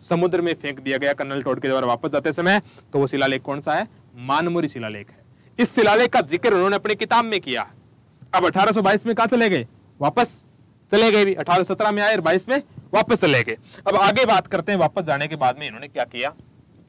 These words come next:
जितने भी यहाँ से शिलालेख वगैरह लेकर गए थे ना मित्रों, वो सब पढ़े, सबका अध्ययन किया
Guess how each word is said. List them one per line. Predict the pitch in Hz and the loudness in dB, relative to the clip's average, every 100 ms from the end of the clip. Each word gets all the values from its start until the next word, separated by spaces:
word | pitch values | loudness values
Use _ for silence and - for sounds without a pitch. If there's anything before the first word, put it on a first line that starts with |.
| _ _ _ | _ _ _
जितने | 180 214 240 | -2 2 2
भी | 240 | 4
यहाँ | 196 175 | 2 2
से | 208 | 2
शिलालेख | 196 196 220 196 | 2 4 2 0
वगैरह | 190 196 | 0 2
लेकर | 190 170 180 | 4 2 2
गए | 185 196 | 2 0
थे | |
ना | 214 | 0
मित्रों, | 220 269 240 - - | -2 0 0 -2 -6
वो | 170 | -6
सब | 160 220 - | -2 -4 -2
पढ़े, | 180 196 | 0 0
सबका | 180 180 202 | -2 -2 0
अध्ययन | 151 127 147 | 0 0 -4
किया | 147 214 233 | -2 2 2